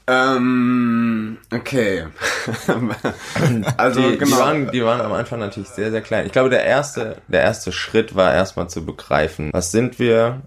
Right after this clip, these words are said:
Speaker 2: und was
Speaker 1: Mhm.
Speaker 2: machen wir und was bedeutet das im Kontext Klimakrise, Klimawandel. Da mussten wir erstmal ganz viel recherchieren, mussten wir erstmal mit ganz vielen Zahlen lernen, umzugehen, äh, die, wie gesagt, auch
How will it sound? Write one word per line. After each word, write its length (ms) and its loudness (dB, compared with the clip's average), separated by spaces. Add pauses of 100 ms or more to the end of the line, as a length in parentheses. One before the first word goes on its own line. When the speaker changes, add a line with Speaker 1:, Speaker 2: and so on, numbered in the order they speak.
Speaker 2:
und 120 -2
was 160 -2
Speaker 1:
Mhm. 60 0
Speaker 2:
machen 340 0
wir 480 0
und 140 -4
was 200 2
bedeutet 420 0
das 180 -2
im 120 -8
Kontext 720 -6 (140)
Klimakrise, 720 -2
Klimawandel. 720 -4 (280)
Da 100 4
mussten 280 0
wir 80 4
erstmal 360 2
ganz 240 0
viel 800 2
recherchieren, 640 2
mussten 300 -2
wir 100 2
erstmal 280 0
mit 140 -2
ganz 200 -2
vielen 240 -4
Zahlen 500 0
lernen, 260 0
umzugehen, 720 -2 (640)
äh, 320 4
die, 300 -6
wie 80 -2
gesagt, 360 0
auch 220 0